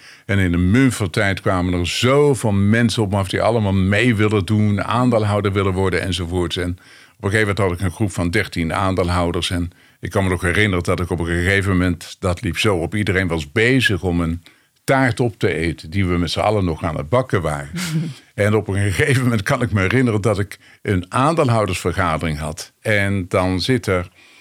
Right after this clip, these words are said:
Speaker 1: mijn commissaris was erbij aanwezig en er was aanwezig de, eh, een vertegenwoordiger van dertien aandeelhouders. En dat
Speaker 2: Mhm.
Speaker 1: was een advocaat. En,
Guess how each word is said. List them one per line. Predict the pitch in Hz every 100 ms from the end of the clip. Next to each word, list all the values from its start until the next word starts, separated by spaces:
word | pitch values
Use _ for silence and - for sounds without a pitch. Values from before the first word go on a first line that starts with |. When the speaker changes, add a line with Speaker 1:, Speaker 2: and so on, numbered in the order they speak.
| _ - -
Speaker 1:
mijn | 107 127 127
commissaris | 127 92 85 120 131 127
was | 139 123
erbij | 131 120 117 110
aanwezig | 107 104 101 107 92
en | - 123
er | 117 98
was | 107 101
aanwezig | - 101 92 90 85 90 - 95
de, | 95 90 87 - - - -
eh, | - 90 90 -
een | 101
vertegenwoordiger | 101 110 90 98 113 120 117
van | - 92 87
dertien | 107 95 - 104 92 -
aandeelhouders. | - 135 131 101 85 71 - -
En | -
dat | 85
Speaker 2:
Mhm. | 92
Speaker 1:
was | 90
een | 98
advocaat. | 87 107 - 95 76 - -
En, | - -